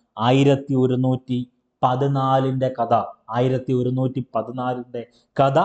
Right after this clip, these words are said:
എന്നത് അക്കാമ ചെറിയാന്റെ പ്രധാനപ്പെട്ട കൃതിയാണ്. അക്കാമ ചെറിയാൻ ഒരു ആത്മകഥയുണ്ട്,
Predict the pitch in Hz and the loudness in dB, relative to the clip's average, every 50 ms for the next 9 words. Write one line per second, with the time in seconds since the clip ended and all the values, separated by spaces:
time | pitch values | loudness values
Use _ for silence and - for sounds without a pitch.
0 | 214 - - - - 117 120 127 131 120 123 127 123 117 123 - - - 113 - | 0 -4 -10 -14 -10 -8 -6 -4 -2 2 2 4 4 2 0 -6 -10 -16 -18 -10
1 | _ - 131 127 123 127 123 - - 123 120 123 120 117 120 117 - - 113 107 | _ 0 0 2 2 0 -2 -2 -4 -2 0 0 0 0 0 -4 -4 -6 -6 -4
2 | 110 120 120 123 127 117 117 117 117 110 - 113 110 123 131 135 120 123 156 208 | -4 -2 -2 -2 -2 -4 -4 -6 -6 -6 -8 -8 -6 -2 -2 -2 0 -2 -2 -4
3 | 226 - _ - 110 110 - 127 120 120 123 123 120 - 131 123 123 123 123 123 | -6 -8 _ -12 -10 -4 0 0 0 2 0 -2 -2 -4 -4 -2 0 0 0 0
4 | 120 117 131 147 - 165 165 160 160 143 135 127 120 123 120 120 120 | 0 -2 -2 -2 -2 -2 0 0 0 0 0 -2 -2 0 0 2 0